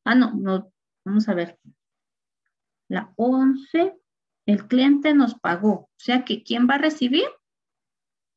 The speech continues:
Nuestra caja. Nuestra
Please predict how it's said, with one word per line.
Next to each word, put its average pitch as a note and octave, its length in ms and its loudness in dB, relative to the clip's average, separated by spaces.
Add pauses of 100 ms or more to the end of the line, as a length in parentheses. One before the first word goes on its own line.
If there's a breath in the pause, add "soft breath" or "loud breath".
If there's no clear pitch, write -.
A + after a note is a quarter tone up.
(300)
Nuestra F#3+ 540 -6
caja. B3 400 -4 (4000)
Nuestra G#3 840 -6